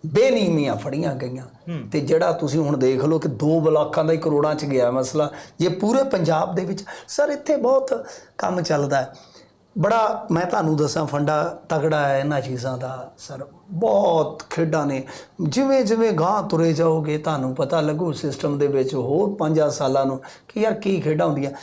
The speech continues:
Speaker 1: ਇਹਨਾਂ ਦੇ ਹੀ ਬੰਦਿਆਂ ਦੀਆਂ ਟਾਈਲਾਂ
Speaker 2: ਹੂੰ।
Speaker 1: ਵਾਲੀਆਂ ਫੈਕਟਰੀਆਂ ਹੁੰਦੀਆਂ।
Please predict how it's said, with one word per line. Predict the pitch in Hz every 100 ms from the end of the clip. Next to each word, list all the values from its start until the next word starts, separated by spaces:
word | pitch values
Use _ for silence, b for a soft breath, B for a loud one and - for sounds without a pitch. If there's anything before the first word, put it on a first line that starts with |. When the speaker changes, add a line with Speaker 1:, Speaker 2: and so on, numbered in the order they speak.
| B B _ 214
Speaker 1:
ਇਹਨਾਂ | 196 233 214
ਦੇ | 196
ਹੀ | 190
ਬੰਦਿਆਂ | 196 147 135 147
ਦੀਆਂ | 139 147 143 151 - _
ਟਾਈਲਾਂ | 151 143
Speaker 2:
ਹੂੰ। | 139
Speaker 1:
ਵਾਲੀਆਂ | 135 139 131
ਫੈਕਟਰੀਆਂ | 147 123 143 156
ਹੁੰਦੀਆਂ। | 180 143 147